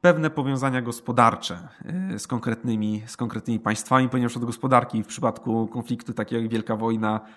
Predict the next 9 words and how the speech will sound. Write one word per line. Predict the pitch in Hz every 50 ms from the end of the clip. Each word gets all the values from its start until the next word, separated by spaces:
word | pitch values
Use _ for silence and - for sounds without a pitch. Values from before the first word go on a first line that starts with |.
| _ -
nie | 131 135 143 139
da | 131 123
się | - - 127 123
uciec. | 151 139 123 - - 123 120 120 120 - - - - - - 107 113 110
Y, | 110
konflikt | - 123 120 113 - 123 107 113
zindustrializowany, | 98 - 139 143 135 135 131 - - 139 139 139 131 127 135 131 127 131 131 127 135 127
konflikt | - - 131 117 107 - 113 107 - -
masowy, | 127 120 123 - - 135 127 117 120 127 123